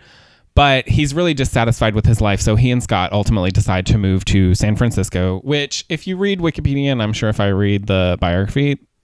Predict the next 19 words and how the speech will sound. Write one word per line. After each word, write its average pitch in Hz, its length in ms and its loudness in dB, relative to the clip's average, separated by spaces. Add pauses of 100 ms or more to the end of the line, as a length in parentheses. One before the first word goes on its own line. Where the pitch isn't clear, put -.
(140)
Harvey 233 260 -2
Milk 131 200 0
had 131 80 2
done 113 120 2
a 101 80 -4
lot 95 160 -2
of 98 80 -6
moving 98 340 -6
before 98 300 -2
there, 123 180 0
which - 220 -8
it 85 80 -16
doesn't 101 220 -12
really 92 180 -12
imply 85 300 -8
that 143 240 -4
in 151 100 -2
this 165 160 -6
movie. 202 340 -2